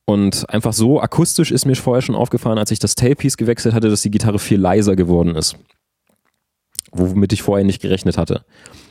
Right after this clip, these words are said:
Dann hatte ich Ludwig seine daneben gehalten und einfach bloß mal akustisch angespielt und das war schon mal anders. Es war lauter und ich hatte irgendwie den Eindruck, dass es mehr schwingt. Und dann habe ich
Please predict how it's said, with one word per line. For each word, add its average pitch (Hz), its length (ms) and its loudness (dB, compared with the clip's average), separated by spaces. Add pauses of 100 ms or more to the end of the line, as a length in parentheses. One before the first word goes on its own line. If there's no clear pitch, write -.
Dann 87 160 -2
hatte 95 120 2
ich - 80 -2
Ludwig 135 280 0
seine 127 220 2
daneben 123 340 2
gehalten 117 300 2
und 101 80 2
einfach 101 200 0
bloß 107 160 -2
mal 107 100 -2
akustisch - 400 -2
angespielt 123 580 0
und 95 100 0
das - 220 -2
war 95 100 0
schon 104 160 -2
mal 98 460 2 (480)
anders. 92 480 0 (600)
Es - 120 -14
war 95 100 0
lauter 127 600 2
und 117 140 0
ich 113 120 0
hatte 117 160 -2
irgendwie 117 220 2
den 107 120 2
Eindruck, 101 280 0
dass 104 120 0
es 98 140 0
mehr 95 140 2
schwingt. 90 460 0 (1500)
Und - 60 -8
dann 85 160 0
habe 95 120 0
ich - 280 -10